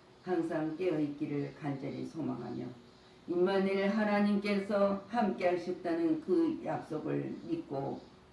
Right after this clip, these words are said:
달려갈 수 있도록 허락하신 주님 감사를 드립니다. 오늘 주님이 말씀하신 이 말씀을 우리가 귀로만 들었던 하나님을 눈으로 보나이다 하는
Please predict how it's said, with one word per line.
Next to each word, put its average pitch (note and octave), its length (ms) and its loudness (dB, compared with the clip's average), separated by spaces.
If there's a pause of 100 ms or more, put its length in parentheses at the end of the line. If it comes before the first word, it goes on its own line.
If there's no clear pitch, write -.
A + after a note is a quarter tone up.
(100)
달려갈 C3 500 -4
수 - 160 -12
있도록 B2+ 520 -6
허락하신 - 640 -8
주님 A2+ 200 -6 (460)
감사를 A#2+ 540 -6
드립니다. A2 460 -8 (680)
오늘 D3+ 360 2
주님이 D#3+ 380 4
말씀하신 D#3+ 920 2
이 F#3 120 4
말씀을 E3 760 2 (480)
우리가 G3+ 600 6
귀로만 F3 540 4
들었던 D#3+ 440 0
하나님을 C#3+ 760 0
눈으로 G3+ 500 2
보나이다 E3+ 520 2
하는 C#3+ 380 2